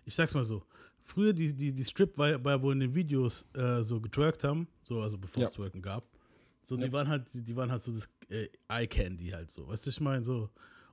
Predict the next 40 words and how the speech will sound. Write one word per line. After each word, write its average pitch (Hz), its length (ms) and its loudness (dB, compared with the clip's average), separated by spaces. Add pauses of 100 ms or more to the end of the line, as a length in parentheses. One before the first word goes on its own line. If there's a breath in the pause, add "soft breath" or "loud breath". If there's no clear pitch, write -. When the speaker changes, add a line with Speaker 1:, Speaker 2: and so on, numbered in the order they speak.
Speaker 1:
Und 131 120 0
Speaker 2:
Ja. 160 60 6
Speaker 1:
mittlerweile 160 400 2
rappt 143 300 2
das 120 200 -2
Eye-Candy. 90 600 -8 (320 loud breath)
Aber 135 160 0
die 160 140 4
haben 175 100 6
halt 180 160 2
mittlerweile 147 460 0
auch 147 220 -6
nicht 143 340 -2
viel 151 600 0
zu - 120 -6
erzählen, 160 500 0
sondern 123 260 -4
eigentlich 120 320 -6
immer 127 160 -4
nur 127 260 0
so, 123 440 0
"Ich - 180 -8
will 135 100 0
dein 127 220 0
Geld, 160 540 0
Motherfucker, 131 720 -4
fahr 131 180 -2
mich 123 180 -2
dahin 147 560 0
und 131 420 -2 (480 soft breath)
gib 123 140 -4
mir 131 100 0
deinen 120 160 0
Schwanz", 104 460 -4
so. 107 280 -16
Weißt 98 160 -10
du, 143 40 -4
was 127 60 -4
ich - 100 -10
meine? 156 160 0